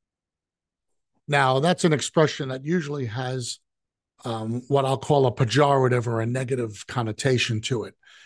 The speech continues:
You know, usually it's meant for someone who's got a lot to say, but they're actually saying nothing while they're saying a lot.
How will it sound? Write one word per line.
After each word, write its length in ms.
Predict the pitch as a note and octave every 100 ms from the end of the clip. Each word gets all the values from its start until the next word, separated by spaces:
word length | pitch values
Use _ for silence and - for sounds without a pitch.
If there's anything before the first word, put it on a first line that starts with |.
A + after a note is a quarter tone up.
| - - -
You 80 | C#3
know, 80 |
usually 500 | A#2 C3+ C#3+ B2 C3
it's 160 | A#2+ -
meant 260 | C3 C3 B2
for 340 | B2+ A#2+ A2 _ _
someone 340 | - E3 C#3+ C3
who's 520 | C3 C3 A#2 - - _ _ _
got 160 | D3+ C#3
a 40 |
lot 260 | C3 C#3 -
to 80 | B2
say, 300 | - C#3+ C#3+
but 160 | B2+
they're 140 | B2 B2+
actually 300 | C3 - A#2
saying 380 | - C3 B2 B2
nothing 380 | B2 C3+ C3
while 160 | B2 A#2
they're 160 | A2+ A2
saying 340 | - B2+ D#3
a 60 | D#3
lot. 320 | D3 D#3